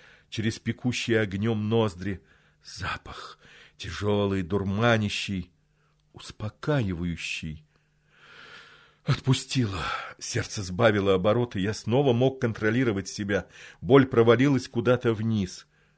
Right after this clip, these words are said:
Где он? Источник. Рукой нашарил веки, корка. Чуть дыша, начал тереть глаза. Получилось.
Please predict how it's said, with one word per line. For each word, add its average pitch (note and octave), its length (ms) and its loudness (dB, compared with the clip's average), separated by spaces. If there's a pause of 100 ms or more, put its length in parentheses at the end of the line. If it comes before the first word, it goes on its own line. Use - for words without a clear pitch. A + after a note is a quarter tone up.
(220)
Где A#2 300 -2
он? F2+ 260 -4 (280)
Источник. - 800 2 (600)
Рукой A#2+ 380 6
нашарил G#2 500 2
веки, F#2 480 -4
корка. G2 540 -4 (320)
Чуть A2+ 240 -2
дыша, A#2+ 320 4
начал A2+ 320 2
тереть G#2+ 340 -2
глаза. G2 420 -2
Получилось. G2 760 -4